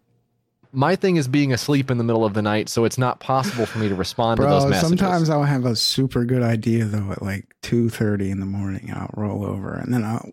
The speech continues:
Speaker 2: wake up the next morning, look at it, and be like, "What the fuck is that? What does that
Speaker 1: Yeah.
Speaker 2: mean?" You know?
Speaker 1: Yeah.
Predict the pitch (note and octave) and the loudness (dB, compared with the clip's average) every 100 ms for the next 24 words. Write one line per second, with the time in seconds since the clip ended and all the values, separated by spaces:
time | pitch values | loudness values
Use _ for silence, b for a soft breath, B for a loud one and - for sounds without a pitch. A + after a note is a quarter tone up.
0 | - E3 F3+ F#3 E3+ E3+ D#3+ D3+ E3+ D#3+ | 0 2 2 0 0 0 0 0 0 2
1 | D3 D3+ D#3 C#3 A#2+ A#2+ A#2 B2 D#3 A2+ | 2 2 0 0 2 2 2 0 -2 -4
2 | - B2+ B2+ - - - A2+ A2 F#2+ F2+ | -2 -2 -2 -6 -14 -4 -2 0 -2 -4
3 | - _ _ - C3+ C#3 A#2 A2+ F2 C2+ | -8 _ _ -4 0 2 2 2 2 0
4 | G#2 A2+ _ _ _ - G#2 F#2 A2 D#2+ | -4 -10 _ _ _ -2 0 2 2 0
5 | A#1 | -2